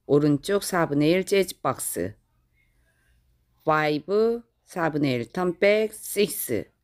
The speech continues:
사이드 세븐. 왼발 크로스. 에잇. 섹션 포.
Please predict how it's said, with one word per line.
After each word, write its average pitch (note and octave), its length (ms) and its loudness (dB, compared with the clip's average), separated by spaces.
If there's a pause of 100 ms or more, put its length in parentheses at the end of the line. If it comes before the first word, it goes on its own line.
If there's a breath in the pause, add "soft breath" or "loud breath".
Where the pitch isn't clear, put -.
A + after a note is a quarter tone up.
(440)
사이드 C#3+ 640 -2
세븐. G3 840 -2 (1400)
왼발 F3+ 760 2 (200)
크로스. A#2 580 -2 (240)
에잇. C3+ 320 2 (2500)
섹션 G3+ 840 -2 (100)
포. D3 340 0